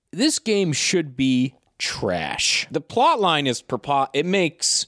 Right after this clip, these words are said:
Speaker 2: no sense.
Speaker 1: Oh,
Speaker 2: It's
Speaker 1: there's
Speaker 2: all stupid.
Speaker 1: The plot line is there's an alien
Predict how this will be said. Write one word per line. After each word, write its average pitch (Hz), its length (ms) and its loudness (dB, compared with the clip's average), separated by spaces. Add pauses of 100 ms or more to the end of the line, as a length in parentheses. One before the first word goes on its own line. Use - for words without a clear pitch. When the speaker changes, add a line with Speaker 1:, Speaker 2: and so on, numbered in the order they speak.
(360)
Speaker 2:
no 156 280 2
sense. 147 260 0
Speaker 1:
Oh, 180 80 4
Speaker 2:
It's 151 80 2
Speaker 1:
there's 156 100 4
Speaker 2:
all 185 160 4
stupid. - 520 -2
Speaker 1:
The 143 80 0
plot 190 280 0
line 185 160 2
is 151 180 2
there's 139 240 0
an 123 100 -2 (100)
alien 139 760 0